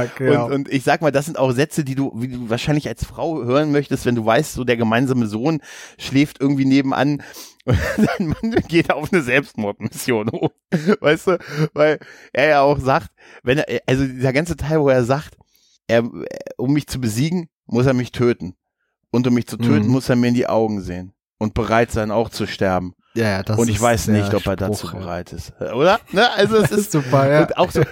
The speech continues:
Speaker 2: wie er dann so weggeht, fast traurig gucken, wie er sagt, dass er ja bereit ist, jetzt dafür zu sterben.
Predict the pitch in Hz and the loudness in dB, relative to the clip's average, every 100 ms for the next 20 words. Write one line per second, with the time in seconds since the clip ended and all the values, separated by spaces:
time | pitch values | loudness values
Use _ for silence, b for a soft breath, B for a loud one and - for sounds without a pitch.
0 | 143 175 165 170 147 135 208 208 156 - | 0 0 0 0 0 0 -2 0 0 0
1 | 175 - 139 175 170 - 196 - 147 123 | -2 0 0 0 -2 -2 -2 -2 -2 2
2 | 120 117 156 139 - 127 B B B 127 | 2 2 0 0 0 0 B B B -4
3 | 131 117 185 165 - 156 - - 143 - | -2 0 0 0 -2 0 0 -2 -6 -10
4 | - - 156 160 98 | -6 -4 -4 -6 -10